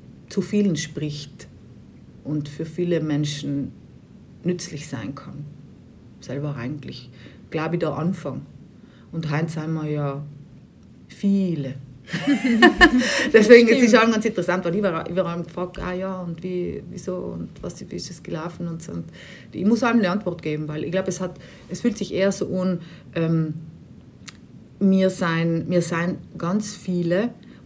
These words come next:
Speaker 1: Es hat mit mir angefangen, äh, inzwischen sind wir gewachsen und es ist einfach wie ein Pars pro Toto, glaub ich. So, natürlich noch nicht, wir sprechen noch nicht für alle und noch nicht mit alle, aber ich finde, es ist ein Beginn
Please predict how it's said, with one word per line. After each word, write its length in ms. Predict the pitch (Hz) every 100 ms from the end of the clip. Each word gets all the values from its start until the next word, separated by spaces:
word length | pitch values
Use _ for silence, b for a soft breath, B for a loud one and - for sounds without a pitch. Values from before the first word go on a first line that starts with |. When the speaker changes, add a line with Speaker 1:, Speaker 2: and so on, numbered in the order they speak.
| -
Speaker 1:
Es 160 | 165
hat 180 | 190 190
mit 180 | 175 170
mir 160 | 202 208
angefangen, 920 | 180 180 185 - 185 190 214 233 247 B B B - -
äh, 140 | 170
inzwischen 460 | 165 175 202 196 180
sind 240 | - 170
wir 80 | 160
gewachsen 760 | 147 143 151 - - 214 220 -
und 260 | 165 170 -
es 200 | 160 -
ist 220 | 170 -
einfach 420 | 160 165 170 165
wie 140 | 175
ein 160 | 185 160
Pars 300 | 147 151 -
pro 180 | - 156
Toto, 520 | 151 151 175 175 147
glaub 360 | 143 135 127 127
ich. 140 | 143 B B B B B -
So, 80 | 151
natürlich 580 | 147 190 190 175 - B B -
noch 180 | 175
nicht, 320 | 175 180 175 165
wir 100 | 165
sprechen 380 | 160 165 - 170
noch 80 |
nicht 220 | 165 175 -
für 300 | - 208 -
alle 400 | 170 190 214 214 -
und 180 | 175 170
noch 100 | 160
nicht 280 | 165 165 170
mit 260 | 185 -
alle, 340 | 156 170 196 226 B B -
aber 200 | 160 175
ich 120 | 175
finde, 200 | 202 175
es 80 | 170
ist 240 | 170 -
ein 120 | 143
Beginn 440 | 147 147 165 196